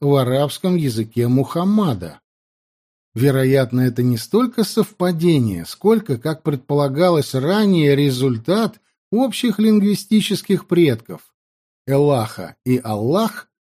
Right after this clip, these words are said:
могли унаследовать часть Д Н К Элохим. В этом смысле проблески идеи божественной природы появляются в древних именах богов всех трех авраамических религий.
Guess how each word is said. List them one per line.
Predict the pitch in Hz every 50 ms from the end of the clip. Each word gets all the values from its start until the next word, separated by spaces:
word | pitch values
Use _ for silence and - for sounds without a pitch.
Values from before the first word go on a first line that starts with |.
| _ _ -
могли | 120 120 123 107 117 127 135 131 123 -
унаследовать | 123 120 113 101 92 - - 127 175 202 190 202 196 196 190 - - _ _
часть | - - - 131 131 151 160 139 147 135
Д | 135 131
Н | 120 113 113 113
К | - 117 123 127 - -
Элохим. | 123 120 117 117 117 117 - - 107 98 85 78 71 - _ _ _ _ _ _ _ _ _ _ _ _ _ _ _ _ _ _ _ -
В | 113
этом | 135 143 131 139 131
смысле | 123 - 131 147 165 175 156 - - 123 107
проблески | - 117 131 160 170 151 139 135 123 - - 123 120 120 117
идеи | 110 123 156 180 175 151
божественной | 127 117 110 107 113 156 170 165 - 143 143 131 123 107
природы | - 113 113 120 135 180 220 220 185 123 95 78 - _ _ _ _ _ _ _ _ _ -
появляются | 107 110 107 98 110 156 196 214 202 185 - - 160 143
в | 120
древних | 110 123 135 170 196 190 185 180 151 -
именах | 139 131 131 131 143 170 196 185 143 127
богов | 117 120 117 110 117 156 196 214 208 -
всех | - - - - 156 180 175 - -
трех | - 135 143 165 175 147 -
авраамических | 147 139 123 123 120 120 120 117 120 127 139 123 - 127 117 - - 117 110 -
религий. | 117 117 120 120 127 123 113 98 90 82 76 73 -